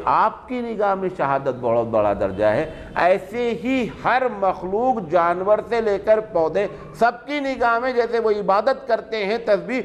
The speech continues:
ان کے نگاہ میں بھی شہادت ایک بڑا درجہ ہے۔ اب وہ شہادت پائیں کیسے؟ سب سے بڑا، بڑا مسئلہ ہے کہ وہ شہادت پائیں کیسے؟ اب ان کی شہادت کا دو طریقہ ہے۔ ان کو جو شوق ہے شہادت کا،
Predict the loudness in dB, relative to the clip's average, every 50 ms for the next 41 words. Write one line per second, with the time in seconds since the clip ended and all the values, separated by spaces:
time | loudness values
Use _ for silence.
0 | -6 -10 -4 -2 -2 0 2 2 2 2 2 0 2 2 2 2 0 -2 -4 -4
1 | -4 -2 0 0 0 0 0 -2 -4 -4 -8 -6 -4 -4 -4 -2 -4 -6 -6 -6
2 | -10 -10 -10 -12 -16 -20 -20 -20 -20 -20 -20 -20 -10 _ 0 0 2 2 0 -2
3 | 0 0 0 2 2 2 2 0 0 -2 -2 -2 -2 0 0 0 -4 -4 -4 -4
4 | -4 -4 -4 -8 -10 -12 -12 -18 -20 -20 -20 -20 -20 -20 -20 -20 -20 -20 -20 -20
5 | -20 -20 -20 -20 -20 -20 -20 -20 -20 -20 -20 -20 -20 -4 -4 -4 -2 0 -2 0
6 | 2 4 4 4 2 2 0 0 2 2 0 0 -4 -4 -2 -2 0 2 2 0
7 | 0 0 -2 -2 -2 -2 -4 -4 0 0 0 2 0 0 -4 -4 -8 -2 0 2
8 | 2 2 -2 -4 -2 -2 -2 -2 -4 -12 -14 -14 -16 -20 -20 -20 -20 -20 -20 -20
9 | -20 -20 -20 -20 -20 -4 0 0 0 0 -2 -6 -6 -6 -8 -8 -8 -6 -6 -4
10 | -2 -2 0 2 2 0 2 0 -2 -4 -4 -2 0 0 0 2 2 4 4 4
11 | 4 4 2 -4 -4 -4 -6 -6 -6 -6 -6 -6 -8 -14 -20 -20 -20 -20 -20 _
12 | _ _ _ _ _ _ _ _ _ _ _ _ _ -20 -20 -6 -4 -4 -2 2
13 | 2 2 4 4 2 2 0 2 4 4 4 2 2 -4 -6 -6 -4 -8 -4 -4
14 | -4 -2 -4 -6 -8 -6 -6 -2 0 0 0